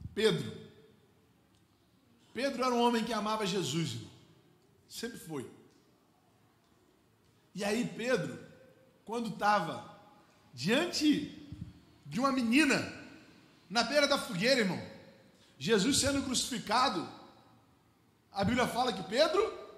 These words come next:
nega Jesus. Ela fala com ele: "Olha, você não é um desses." Ele fica com medo e ele nega Jesus. Irmão, esse erro de Pedro fez com que o ministério dele quase desandasse.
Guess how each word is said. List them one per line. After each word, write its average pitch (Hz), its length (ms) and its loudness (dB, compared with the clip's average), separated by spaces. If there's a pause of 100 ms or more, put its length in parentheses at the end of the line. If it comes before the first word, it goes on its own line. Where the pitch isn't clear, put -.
(260)
nega 226 340 2
Jesus. 143 480 0 (1040)
Ela 226 140 4
fala 269 180 4
com 262 100 -2
ele: 277 100 4
"Olha, 311 200 6 (480)
você 349 360 2
não 302 100 4
é 294 60 8
um 277 140 4
desses." - 520 0 (580)
Ele 208 160 0
fica 247 240 -4
com 247 140 -8
medo 214 400 0
e 196 60 0
ele 247 340 6
nega 240 280 0
Jesus. 143 380 0 (760)
Irmão, 202 360 4
esse 202 260 2
erro 208 160 2
de 170 80 -4
Pedro 160 480 0 (800)
fez 190 200 -4
com 196 140 -6
que 208 100 -6
o 196 40 -2
ministério 185 500 -4
dele 180 220 2
quase 180 320 -6
desandasse. 165 840 -8